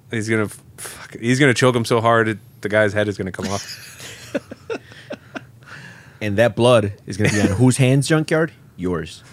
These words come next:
Speaker 1: No
Speaker 2: You
Speaker 1: matter
Speaker 2: ga-, you gave that grizzly bear the chainsaw.
Speaker 1: No matter how hard you wash him, blood on your hands.
Speaker 2: Blood on your hands.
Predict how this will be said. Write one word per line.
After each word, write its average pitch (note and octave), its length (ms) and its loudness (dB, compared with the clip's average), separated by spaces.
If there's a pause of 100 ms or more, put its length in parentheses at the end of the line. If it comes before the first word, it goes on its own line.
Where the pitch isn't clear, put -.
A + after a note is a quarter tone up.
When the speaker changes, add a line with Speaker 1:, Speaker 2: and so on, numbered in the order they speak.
(240)
Speaker 1:
No - 120 0
Speaker 2:
You - 20 6
Speaker 1:
matter A2+ 220 4
Speaker 2:
ga-, - 220 -20
you C3 240 6
gave C#3+ 280 4
that C3 160 4
grizzly C3 320 2
bear B2+ 160 4
the A#2 60 0
chainsaw. G#2+ 580 -4
Speaker 1:
No A2+ 180 -2
matter G#2 240 2
how G#2 200 2
hard G#2+ 200 2
you G#2 80 0
wash G2+ 300 0
him, F2+ 180 -10 (300)
blood F#2+ 220 -4
on F#2+ 100 -6
your F#2+ 100 -6
hands. F#2 340 -10 (180)
Speaker 2:
Blood G2 240 -6
on G2 220 -8
your F#2+ 120 -6
hands. F2+ 480 -10